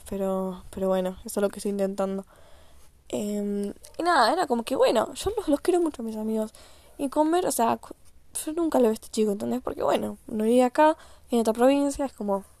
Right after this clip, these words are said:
eh, ¿entendés? Y, y nada, yo con verlo un segundo, y tipo, lo saludo y me voy, o sea, no te estoy pidiendo el día entero para mí.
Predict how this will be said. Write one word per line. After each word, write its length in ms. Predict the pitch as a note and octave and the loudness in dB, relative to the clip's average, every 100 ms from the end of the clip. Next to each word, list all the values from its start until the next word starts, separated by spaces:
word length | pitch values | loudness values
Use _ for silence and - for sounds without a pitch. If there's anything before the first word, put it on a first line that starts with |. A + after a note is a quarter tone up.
| - | -2
eh, 200 | F4+ E4 E4+ - - - - | 0 2 -2 -14 -20 -20 -8
¿entendés? 380 | A#3 A3+ A3+ A#3+ - - - - - - - - - - _ | -2 0 0 -2 -8 -20 -20 -20 -20 -20 -20 -20 -20 -20 _
Y, 640 | A#3+ G#3+ G#3+ G3 F#3+ G3 G3 F3+ - - - | 2 4 4 0 0 -2 -2 -4 -6 -10 -4
y 40 | - | 4
nada, 280 | C4+ A3+ G#3+ | 6 6 2
yo 180 | E4+ | 2
con 180 | E4 C#4 | 4 4
verlo 300 | C#4+ D4 B3+ | 6 6 6
un 140 | C4+ D4+ | 4 4
segundo, 480 | D4 C4+ B3+ C4+ | 2 4 4 6
y 60 | C#4 | 4
tipo, 220 | B3 A#3+ | 2 2
lo 100 | A3+ | 2
saludo 280 | A3+ B3+ D#4 | 2 2 2
y 40 | |
me 120 | D4 C#4 | 2 2
voy, 260 | C#4 C4 | 2 0
o 40 | A#3+ | -2
sea, 120 | B3+ | -2
no 120 | C4 | -2
te 60 | C4+ | -2
estoy 220 | - C#4+ | -2 -2
pidiendo 480 | C4 A3+ A3+ A3 A3 | 0 0 0 2 2
el 160 | G#3+ | 0
día 140 | A3+ A3 | 0 0
entero 340 | G#3+ A3 G#3+ | 0 0 0
para 200 | A3 A3 | 0 -2
mí. 240 | G#3 G3+ | 0 -2